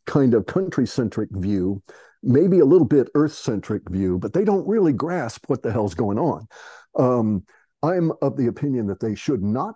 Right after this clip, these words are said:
be shooting these things down at this point, uh, for a lot of different strategic and tactical reasons, right? But I'm not agreeing with Greer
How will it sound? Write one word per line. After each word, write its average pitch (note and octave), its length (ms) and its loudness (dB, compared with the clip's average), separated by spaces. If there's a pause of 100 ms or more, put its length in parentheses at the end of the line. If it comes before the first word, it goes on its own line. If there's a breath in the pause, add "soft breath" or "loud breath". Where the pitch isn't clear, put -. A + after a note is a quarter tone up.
be F3+ 120 -2
shooting C#3 360 0
these A#2+ 240 -4
things A2 280 -4
down C3+ 340 -2
at F#2 160 -6
this F#2+ 180 -6
point, F2+ 440 -10 (720 soft breath)
uh, A2+ 200 2
for A#2+ 160 2
a G#2 60 4
lot D#3+ 200 4
of B2+ 80 2
different B2+ 300 0
strategic C3 720 -2
and A2 140 -4
tactical D3 520 -4
reasons, G2+ 380 -6 (160)
right? G#2+ 280 -2 (440 loud breath)
But C3+ 160 2
I'm C3 140 4
not C#3 180 2
agreeing B2+ 420 2
with G#2 220 -2
Greer G#2 540 0